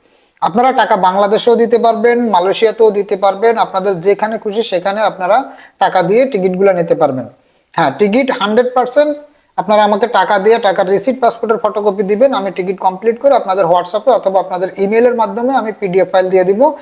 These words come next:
আপনারা যে কোনো একটি কম্পিউটারের দোকান থেকে সেই টিকিটটি প্রিন্ট করে চলে আসতে পারবেন। আশা করি আপনারা বুঝতেই পারছেন। আহ, দর্শক, এবার আসি যারা এখন কুয়ালালামপুর থেকে ঢাকা যাবেন।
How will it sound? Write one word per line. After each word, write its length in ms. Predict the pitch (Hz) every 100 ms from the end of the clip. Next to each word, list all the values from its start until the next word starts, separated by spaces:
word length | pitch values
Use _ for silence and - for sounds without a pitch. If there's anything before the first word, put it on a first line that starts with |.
| - -
আপনারা 260 | 180 226 226
যে 280 | 175 247 240
কোনো 220 | 294 311
একটি 260 | 262 254
কম্পিউটারের 520 | 233 196 202 202 196 185
দোকান 260 | 185 196
থেকে 260 | 214 254 285
সেই 180 | 196 175
টিকিটটি 360 | 185 208 277
প্রিন্ট 360 | 269 233 226 226
করে 220 | 254 311 330 - _
চলে 220 | - 202 185
আসতে 220 | - 175
পারবেন। 300 | 156 131 113 - _ _ _ _ _ _ _ _ -
আশা 240 | 185 226
করি 160 | 220 233
আপনারা 260 | 196 202
বুঝতেই 300 | 180 175 180
পারছেন। 280 | 147 127 - - _ _ - - _
আহ, 180 | 151 151
দর্শক, 260 | 214 - 262 -
এবার 300 | 226 226 269
আসি 500 | 262 262 294 294 294 -
যারা 420 | 185 202 208 214 214 - - -
এখন 400 | 208 214 285 294
কুয়ালালামপুর 540 | - 226 214 214 233
থেকে 220 | 233 254
ঢাকা 280 | 185 147 156
যাবেন। 300 | 147 131 123